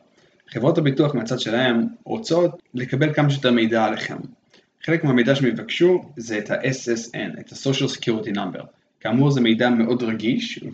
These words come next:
ואין צורך לתת אותו לאף גורם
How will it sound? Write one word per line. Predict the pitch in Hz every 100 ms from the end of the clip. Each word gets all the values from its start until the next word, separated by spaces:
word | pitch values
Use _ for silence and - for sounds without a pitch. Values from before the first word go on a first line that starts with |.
| -
ואין | 117 123 - - 135 151
צורך | 143 143 139
לתת | 135
אותו | 131 135 131
לאף | 120 117 - _ 131 147 - - _ _ _ _ _ _
גורם | 120 113 107 117 175